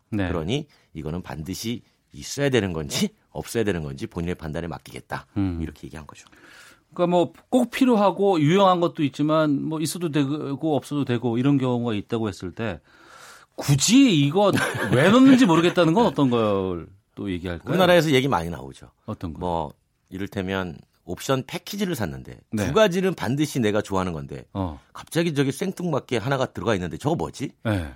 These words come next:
Speaker 2: 이런 것들이 있단 말이죠.
Speaker 1: 예.
Speaker 2: 그중에 소비자들이 그 사실 이거 왜 있지라고 하면서도 불만을 크게 제기하지 못하는 게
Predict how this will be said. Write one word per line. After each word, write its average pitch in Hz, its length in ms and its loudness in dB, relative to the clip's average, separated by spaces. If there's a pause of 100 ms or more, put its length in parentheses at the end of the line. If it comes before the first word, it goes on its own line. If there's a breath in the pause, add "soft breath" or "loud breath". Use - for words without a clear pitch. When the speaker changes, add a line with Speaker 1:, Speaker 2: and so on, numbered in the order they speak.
(160)
Speaker 2:
이런 117 200 -2
것들이 131 360 -4
있단 76 300 -6
말이죠. 60 300 -16 (180)
Speaker 1:
예. 101 320 -6 (200)
Speaker 2:
그중에 165 320 -4
소비자들이 131 800 -4 (480)
그 65 640 -14 (140)
사실 - 560 -8
이거 143 360 -2
왜 85 140 -8
있지라고 190 880 -2
하면서도 151 380 0
불만을 147 500 -2
크게 170 240 -4
제기하지 113 460 -2
못하는 78 360 -10
게 117 280 -6